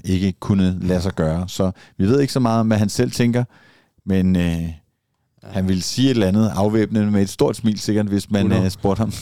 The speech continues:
Speaker 1: <laughs>
Speaker 2: Ja, ja, men der er ikke noget der. Det, han sidder på en eller anden strand. Han har sgu ikke tid til, at du skriver til ham. <laughs>
Speaker 1: Nu er der jo så, øh, i Mathias Augs univers fire andre spillere, der skal væk, end de to, vi lige talte om. Øh, jeg har måske, øh, en to-tre stykker,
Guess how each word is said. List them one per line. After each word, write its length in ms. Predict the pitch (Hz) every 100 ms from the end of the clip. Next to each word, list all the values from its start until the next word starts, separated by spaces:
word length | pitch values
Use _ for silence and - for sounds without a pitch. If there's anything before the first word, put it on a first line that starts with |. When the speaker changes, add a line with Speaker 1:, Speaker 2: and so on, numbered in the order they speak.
| -
Speaker 1:
<laughs> 180 | - 147
Speaker 2:
Ja, 200 | 101 113
ja, 60 | 107
men 80 | 104
der 60 | 113
er 60 | 107
ikke 160 | 104
noget 120 | 110
der. 200 | 104 101
Det, 460 | 101 113 110 104 98
han 160 | 98 101
sidder 200 | 120 101
på 80 |
en 20 | 110
eller 100 | 104
anden 140 | 101
strand. 240 | - 101
Han 100 | 107
har 60 | 110
sgu 180 | - 110
ikke 120 | 107
tid 140 | -
til, 120 | 107 107
at 60 |
du 60 | 107
skriver 320 | - 117 107
til 180 | - 104
ham. 160 | 110 101
<laughs> 60 | - 131 - 110 - - - - - - - - _ _ _ -
Speaker 1:
Nu 220 | 127 156
er 140 | 139
der 80 | 139
jo 120 | 127
så, 400 | 120 135 139 143 139
øh, 640 | 117 113 107 104 104 98 -
i 320 | 117 110 107
Mathias 680 | 107 104 - 117 110 104 - -
Augs 320 | 107 135 131
univers 520 | 147 123 113 113 - -
fire 480 | - - 131 143 175
andre 260 | 120 131
spillere, 400 | 127 135 135 139
der 120 | 127
skal 180 | 120 123
væk, 200 | 123 131
end 100 | 127
de 120 | 123
to, 140 | 117 139
vi 140 | 120
lige 120 | 120
talte 320 | 123 127 127 127
om. 220 | 123 110
Øh, 440 | 110 104 101 98
jeg 200 | 101 120
har 100 | 127
måske, 680 | 113 98 - 101 90 87 82
øh, 280 | 76 76 69
en 120 | 71
to-tre 340 | - - - 139
stykker, 400 | - 139 135 135